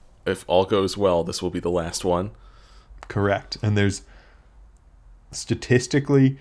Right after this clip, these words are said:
Speaker 2: a ninety-nine percent chance that this is successful.
Speaker 1: Amazing. You
Speaker 2: I
Speaker 1: can't
Speaker 2: know.
Speaker 1: beat those odds.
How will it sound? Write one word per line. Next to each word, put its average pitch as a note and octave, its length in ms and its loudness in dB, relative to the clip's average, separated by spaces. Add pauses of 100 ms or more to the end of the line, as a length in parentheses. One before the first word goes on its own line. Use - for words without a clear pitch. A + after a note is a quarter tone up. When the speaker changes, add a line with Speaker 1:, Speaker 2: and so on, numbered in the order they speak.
(160)
Speaker 2:
a G#2 100 0
ninety-nine G#2 1200 4
percent G#2 540 -2
chance F#2+ 460 -6
that G2 240 -4
this F#2 180 -4
is F#2+ 140 -4
successful. - 640 -10 (1000)
Speaker 1:
Amazing. G#2 540 -6 (1600)
You G#2+ 120 -12
Speaker 2:
I - 20 -8
Speaker 1:
can't F#2+ 140 -2
Speaker 2:
know. G#2 60 -4
Speaker 1:
beat G#2 160 -4
those G2 240 2
odds. E2 440 -6